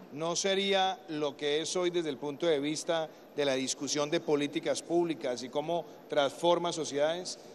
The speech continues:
sin el apoyo del Consejo Británico en todo el mundo. En el Reino Unido es casi el siete por ciento del pib y han visto siempre en esta industria un motor de desarrollo. Los felicito. Gracias por apoyar esta iniciativa.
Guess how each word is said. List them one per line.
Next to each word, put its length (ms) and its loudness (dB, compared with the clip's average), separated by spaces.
sin 180 -4
el 120 0
apoyo 320 0
del 80 2
Consejo 440 0
Británico 540 -2
en 180 0
todo 260 6
el 80 4
mundo. 300 -2
En 120 0
el 120 6
Reino 240 4
Unido 220 4
es 100 2
casi 260 4
el 100 4
siete 360 2
por 160 -4
ciento 340 0
del 120 4
pib 220 0
y 100 4
han 180 6
visto 260 4
siempre 320 2
en 80 0
esta 200 0
industria 380 0
un 120 0
motor 360 2
de 80 4
desarrollo. 460 2
Los 120 -2
felicito. 520 0
Gracias 300 6
por 140 2
apoyar 280 2
esta 160 2
iniciativa. 480 -2